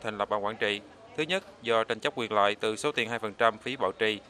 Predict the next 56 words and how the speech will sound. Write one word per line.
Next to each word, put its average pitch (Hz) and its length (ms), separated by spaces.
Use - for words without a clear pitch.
Và 123 100
thứ 156 160
hai 135 260
là 104 100
không 120 180
đủ 110 160
tỷ 110 200
lệ 107 180
người 101 200
tham 113 200
gia 110 100
hội 104 160
nghị 98 340
nhà 104 220
chung 117 200
cư 117 280
khi 117 160
bầu 104 180
ban 101 260
quản 98 120
trị. 98 260
Trong 127 140
đó, 131 240
tranh 156 160
chấp 185 160
phí 156 220
bảo 117 200
trì 110 320
thường 110 220
xảy 110 180
ra 120 240
giữa 104 180
chủ 113 140
đầu 110 120
tư 113 260
với 110 160
ban 110 200
quản 101 120
trị 101 260
và 139 80
giữa 123 200
ban 135 200
quản 123 140
trị 110 280
với 127 180
ban 120 260
quản 107 160
lý 127 100
chung 117 140
cư, 127 240
đơn 143 200
vị 107 300
ban 120 280
quản 107 200
trị 101 200
thuê 123 320